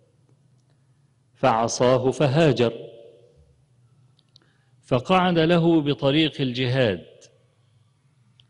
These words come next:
فقال له: أتجاهد؟ وإنما الجهاد جهد النفس، فتقتل وتنكح امرأتك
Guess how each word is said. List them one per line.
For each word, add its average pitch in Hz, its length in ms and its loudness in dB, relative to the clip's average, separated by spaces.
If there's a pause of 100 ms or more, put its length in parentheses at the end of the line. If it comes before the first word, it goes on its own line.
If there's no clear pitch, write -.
(600)
فقال 170 500 2
له: 156 340 -2
أتجاهد؟ 165 800 2 (1500)
وإنما 139 480 0
الجهاد 139 920 -2 (880)
جهد 151 420 2
النفس، 151 640 -2 (1000)
فتقتل 147 1000 0 (760)
وتنكح 151 720 -2
امرأتك 156 1000 0